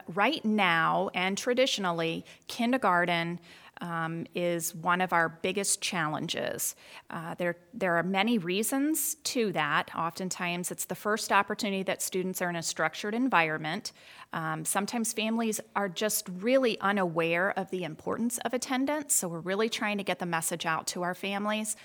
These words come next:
Um, but kindergarten is the biggest challenge. And then, unfortunately, our seniors would be the next grade level.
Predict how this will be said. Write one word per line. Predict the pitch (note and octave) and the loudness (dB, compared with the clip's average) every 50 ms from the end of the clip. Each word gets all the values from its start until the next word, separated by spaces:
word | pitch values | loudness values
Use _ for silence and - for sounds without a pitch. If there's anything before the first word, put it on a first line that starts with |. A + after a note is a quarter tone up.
| - - - - - - - | -18 -20 -20 -20 -20 -16 -12
Um, | - E3+ E3+ E3+ | -10 -8 -6 -4
but | - E3+ - | -4 -4 -6
kindergarten | - - C4+ D4+ F4 D4+ C4 A3+ A3 A3+ A#3 A3+ | -2 0 2 4 4 6 6 6 6 4 2 0
is | - G#3 G3 G3 F#3+ - | 0 -2 -2 0 -2 -2
the | - G3+ | -2 -2
biggest | F#3 F#3+ F#3 F#3 - - | -2 -2 -2 -2 -4 -4
challenge. | - - G3+ F#3+ F#3+ F#3 E3 D#3 E3 - - | -4 0 2 4 4 4 2 0 -2 -4 -6
And | - F#3+ G3 A3+ | -4 -2 0 0
then, | C#4 D#4 C4+ G#3+ F#3+ F#3 F#3+ - - | 2 4 4 4 4 2 0 -2 -2
unfortunately, | - G3+ G3 - D#4 F4+ G4+ - - E4 C#4 - - G3+ G3+ F#3+ F#3 F3+ - - | -2 -2 0 0 0 0 0 0 0 0 0 0 0 0 0 0 0 0 0 0
our | F3+ F3 | -2 0
seniors | - - - C4+ C#4 G#3+ E3+ D#3+ D3+ D3+ D#3 - - - - - _ _ _ - | -2 -2 0 0 2 2 0 -2 -4 -6 -6 -6 -6 -8 -8 -8 _ _ _ -8
would | F#3+ F3+ - | -8 -6 -4
be | F#3 F3+ | -6 -6
the | - E3+ | -4 -4
next | E3 D#3 C#3+ - - - - - - | -4 -4 -4 -4 -6 -8 -8 -8 -10
grade | - - - - | -12 -12 -10 -10
level. | - - - - - G3 | -10 -10 -8 -8 -8 -8